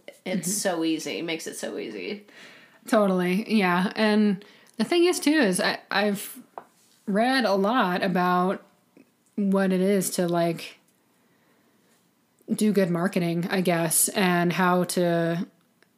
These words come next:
Speaker 2: get, find your people and get a following. And a lot of it is about actually being polarizing, 'cause if you are playing this people-pleasing game with everyone,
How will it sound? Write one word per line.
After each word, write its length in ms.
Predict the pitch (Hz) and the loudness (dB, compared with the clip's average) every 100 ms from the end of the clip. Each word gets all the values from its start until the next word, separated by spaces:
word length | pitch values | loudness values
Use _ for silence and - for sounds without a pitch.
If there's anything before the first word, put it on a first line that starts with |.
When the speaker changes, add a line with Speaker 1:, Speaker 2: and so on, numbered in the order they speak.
| _ - | _ -6
Speaker 2:
get, 180 | - - | -4 -4
find 360 | - 196 196 185 | 2 4 4 2
your 100 | 170 | 2
people 380 | 202 196 165 | 0 0 0
and 100 | 170 | 0
get 160 | 180 175 | 0 0
a 40 | |
following. 480 | 165 175 190 175 170 | 0 0 0 0 0
And 80 | 170 | 0
a 40 | |
lot 240 | 170 214 349 | 0 0 0
of 80 | 190 | 2
it 80 | |
is 100 | 175 | 2
about 360 | 180 180 208 202 | 2 2 2 2
actually 360 | 190 202 202 175 | 0 0 0 0
being 300 | 185 220 185 | 2 2 2
polarizing, 1000 | 180 226 185 151 135 170 - 170 202 165 | 0 -2 -2 -4 -6 -8 -6 -6 -4 -6
'cause 340 | - 185 175 - | -6 -4 -4 -4
if 220 | 196 208 | -4 0
you 220 | 202 190 | 0 2
are 140 | 185 | 0
playing 380 | 185 - 220 226 | -2 -2 2 2
this 140 | 175 - | 0 -2
people-pleasing 680 | 233 247 247 180 165 165 | -4 -2 -2 -2 -2 -2
game 180 | 165 170 | -2 0
with 140 | 170 175 | -2 0
everyone, 680 | 185 220 175 165 180 196 | 0 2 0 -2 0 -2